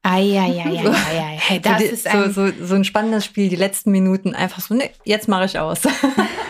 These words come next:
Speaker 1: Ja, aber das ist
Speaker 2: Das
Speaker 1: eigentlich
Speaker 2: wird
Speaker 1: das perfekte Beispiel, so wie Laura sagt,
Speaker 2: Ja.
Speaker 1: ne? Einfach mal, okay, zwanzig Minuten sind um, wir sind grad mittendrin, aber egal,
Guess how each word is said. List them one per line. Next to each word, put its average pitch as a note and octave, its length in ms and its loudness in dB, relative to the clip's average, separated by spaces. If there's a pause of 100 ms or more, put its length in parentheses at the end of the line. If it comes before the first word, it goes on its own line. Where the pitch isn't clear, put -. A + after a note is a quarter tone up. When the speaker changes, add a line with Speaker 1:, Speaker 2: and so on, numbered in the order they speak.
(1160)
Speaker 1:
Ja, A#3+ 60 2
aber B3 140 2
das A3+ 140 -2
ist - 100 -6
Speaker 2:
Das G3+ 60 2
Speaker 1:
eigentlich A#3+ 220 0
Speaker 2:
wird A3+ 100 0
Speaker 1:
das A3 60 -10
perfekte A3+ 420 -2
Beispiel, G#3 680 -2
so G3 120 -4
wie G3+ 40 0
Laura G#3+ 340 2
sagt, A#3 300 0
Speaker 2:
Ja. G#3 80 2
Speaker 1:
ne? G#3 180 0
Einfach A3+ 460 0
mal, G#3+ 480 0
okay, C4+ 280 -2
zwanzig A#3 360 -4
Minuten G#3 400 -2
sind F#3+ 240 -2
um, D4+ 200 2
wir A#3+ 100 0
sind A3+ 140 -2
grad A3 180 -2
mittendrin, A3 480 0
aber G#3 180 0
egal, A3+ 420 -2